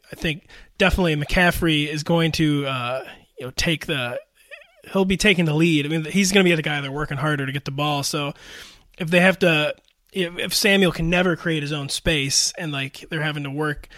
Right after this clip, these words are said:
just as hard to create looks for him as they are for McCaffrey, then I'll be concerned. But I didn't see a ton of evidence of that so far yesterday, and, uh, yeah, I compl-, I can definitely understand where you're coming from, but right now it's, yeah, not at the forefront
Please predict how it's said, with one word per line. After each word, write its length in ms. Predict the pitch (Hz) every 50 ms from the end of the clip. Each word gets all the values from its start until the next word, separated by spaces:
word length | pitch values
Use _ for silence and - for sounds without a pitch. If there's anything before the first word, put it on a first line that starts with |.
| - - - -
just 240 | - 190 165 - 175
as 80 | -
hard 220 | - - 165 160 156
to 60 | 151
create 280 | - - 165 160 156
looks 180 | 156 160 - -
for 120 | - 165
him 180 | 151 165 160 151
as 80 | 147 -
they 80 | 165
are 160 | 151 151 151
for 140 | 147 - 147
McCaffrey, 580 | 143 135 - 156 156 156 - - 147 131 135 135
then 160 | 151 160 160
I'll 80 | 151 147
be 120 | 151 143
concerned. 600 | 139 - 139 131 - - 135 127 127 127 135 131 -
But 220 | 180 170 160 156 - - - - - - - - _
I 40 | 254
didn't 280 | 349 370 285 214 - _ _ _ _ _
see 280 | - - - - 220 185
a 40 | 147
ton 320 | - - - 190 190 185
of 60 | 175
evidence 580 | 151 180 175 170 170 170 165 165 160 - - -
of 160 | - 175 160
that 260 | 160 156 151 151 147
so 220 | - - 175 160 151
far 240 | - 165 151 147 143
yesterday, 680 | 139 139 - - - 147 139 139 135 135 135 131 131
and, 360 | 139 135 127 127 127 123 127
uh, 240 | 127 123 127 131 135 - _ - - - - - - _
yeah, 100 | - -
I 40 | -
compl-, 280 | - 220 202 247 - -
I 160 | 175 - -
can 160 | - 156 - -
definitely 260 | 262 285 254 240 196
understand 300 | 180 170 - - 180 165
where 60 | 156
you're 80 | 151 143
coming 220 | 165 156 143 139
from, 240 | - 143 135 135 135
but 220 | 143 139 131 - -
right 260 | 185 185 180 180 175
now 260 | 151 156 156 147 139 135
it's, 220 | 131 131 - -
yeah, 220 | 156 120 113 120 - -
not 160 | 143 139 135
at 60 | -
the 60 | -
forefront 640 | - - - 143 135 131 - - 131 120 123 -